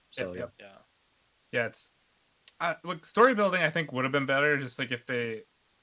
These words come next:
Speaker 2: I guess if they did, if they went more into, like, the other team, they, instead of just kinda showing, like, brief clips here and there on, like, you know, the twins, they showed a little bit of their backstory, which really was just not,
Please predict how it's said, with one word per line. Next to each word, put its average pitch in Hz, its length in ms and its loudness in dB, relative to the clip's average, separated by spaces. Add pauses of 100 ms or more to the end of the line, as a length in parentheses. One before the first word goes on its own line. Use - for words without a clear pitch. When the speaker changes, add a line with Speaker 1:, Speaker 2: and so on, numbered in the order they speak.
(140)
Speaker 2:
I 139 40 -4
guess 147 200 -2
if 165 80 -8
they 160 140 0
did, 135 300 0 (680)
if 156 100 -10
they 220 80 2
went 214 160 0
more 143 240 4
into, 151 200 -2
like, 135 200 -2
the 123 260 -4
other 120 200 -2
team, 120 340 -8 (460)
they, 151 340 0
instead 151 280 -2
of 135 40 0
just - 240 -8
kinda 135 200 -2
showing, 135 220 -2
like, 110 140 -4 (280)
brief 120 640 -6
clips - 300 -6
here 127 140 0
and 113 100 -4
there 110 180 -2
on, 113 100 -2
like, 113 200 -10
you 135 60 -6
know, 110 200 -6
the 104 100 -12
twins, 131 600 -4 (340)
they 147 60 -2
showed 175 180 2
a 147 40 2
little 131 240 2
bit 147 120 4
of 143 100 4
their 139 80 -2
backstory, 147 520 2
which 123 220 -4
really 123 240 0
was 117 200 -2
just 117 200 -10
not, 120 200 -6